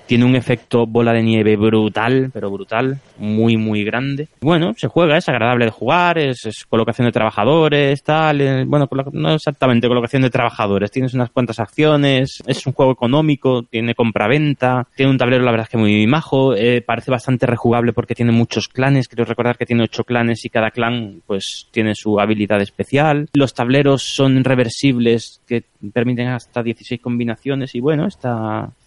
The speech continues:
o sea, a primera vista es muy, entra muy bien por los ojos, a pesar <laughs> de, de Clemens Franz. Pero bueno,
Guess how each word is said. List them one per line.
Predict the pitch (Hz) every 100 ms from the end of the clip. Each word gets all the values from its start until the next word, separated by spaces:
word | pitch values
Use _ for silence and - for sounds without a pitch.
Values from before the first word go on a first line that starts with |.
| 127
o | 120
sea, | 151 143
a | 127
primera | - 120 151 165
vista | 180 - 185
es | -
muy, | 139 143 156 156 156 151 147 147 139
entra | 147 147 151
muy | 156
bien | 147
por | 143 139
los | 127 107
ojos, | - _ -
a | 120
pesar | - - - - 120
<laughs> | -
de, | 120 123 120
de | 117 113
Clemens | 120 117 113
Franz. | 107 120 139 - - 240 - 330 - - - 381 - - _ 107 _ 98
Pero | 107
bueno, | 113